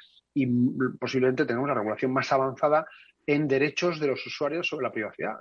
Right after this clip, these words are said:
que es la R G P D, el Reglamento General de Protección de Datos. Entonces, a partir de ahí se ha, se han, se han derivado o se han desarrollado una serie de soluciones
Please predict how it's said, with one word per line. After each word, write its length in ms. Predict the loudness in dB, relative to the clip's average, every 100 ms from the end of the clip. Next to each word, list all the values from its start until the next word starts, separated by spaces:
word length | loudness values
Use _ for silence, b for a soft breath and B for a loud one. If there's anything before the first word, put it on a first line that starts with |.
| -6
que 80 |
es 60 | 4
la 100 | 6
R 140 | 6
G 140 | 4 0
P 120 | 0
D, 100 | 0
el 100 | 0
Reglamento 380 | 0 -2 -2 -4
General 320 | -4 -2 0
de 80 | -2
Protección 400 | -4 -14 -20 -20
de 140 | -10 -10
Datos. 320 | -10 -20 -20 _ _
Entonces, 320 | _ -8 -2
a 60 | -2
partir 280 | -2 0 2
de 100 | 6
ahí 380 | 8 6 4 -4 b -16
se 160 | -8 -6
ha, 80 | -4 -6
se 120 | -8
han, 140 | -8 -10
se 140 | -10 -6
han 80 |
derivado 600 | -4 2 4 6 4 2 -6 b b -18
o 80 | -10
se 100 | -6
han 60 | -4
desarrollado 640 | 0 4 4 6 6 6
una 160 | 4 0
serie 220 | -4 -4
de 100 | -4
soluciones 720 | 0 0 0 2 2 0 -4